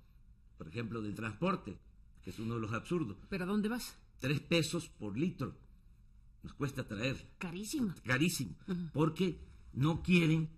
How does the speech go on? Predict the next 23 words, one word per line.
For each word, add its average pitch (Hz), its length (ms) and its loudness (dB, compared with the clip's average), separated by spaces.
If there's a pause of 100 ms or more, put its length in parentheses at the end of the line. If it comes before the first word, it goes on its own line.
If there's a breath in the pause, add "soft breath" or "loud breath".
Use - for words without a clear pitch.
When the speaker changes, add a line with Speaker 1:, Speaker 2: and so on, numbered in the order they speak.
Speaker 1:
producirla 110 560 -4
aquí. 196 220 -2 (1300)
No 127 140 -4
quieren, 160 300 2 (120)
no 113 100 -8
quieren 135 220 -2
producir 117 300 -6
la 120 80 -4
gasolina 117 340 -8 (220 soft breath)
por 143 160 0
el, - 260 -4 (420 soft breath)
el 139 180 -2
negocio 156 600 0
que 147 120 -6
tienen. 127 500 -4
Es - 80 -10
que 165 140 -4
parece 147 480 -4 (220 loud breath)
Speaker 2:
O 233 80 -4
sea, 247 120 2
tú 311 100 2
dices, 247 280 4
no, 240 120 2